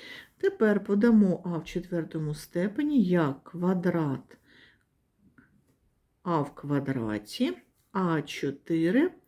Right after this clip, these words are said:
а шістнадцять як чотири в квадраті. І тепер можемо застосувати формулу різниця квадратів.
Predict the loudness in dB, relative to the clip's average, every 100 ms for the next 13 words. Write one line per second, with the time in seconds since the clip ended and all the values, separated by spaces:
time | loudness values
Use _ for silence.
0 | -20 -14 -2 -2 0 0 4 4 2 0
1 | 0 -2 -2 -4 -6 -4 -4 -6 -4 -4
2 | -6 -8 -6 -4 -4 -6 -8 -8 -12 -16
3 | -16 -16 _ _ _ _ _ -20 -20 -20
4 | _ 0 2 4 2 2 2 4 4 2
5 | 2 2 2 2 0 0 -4 -8 -8 -8
6 | -6 -4 -4 -2 -4 -4 -6 -6 _ _
7 | -20 -20 _ -8 0 4 4 6 4 4
8 | 2 4 4 4 4 4 2 -4 -6 -4
9 | -2 -2 -2 -4 -6 -8 -10 -16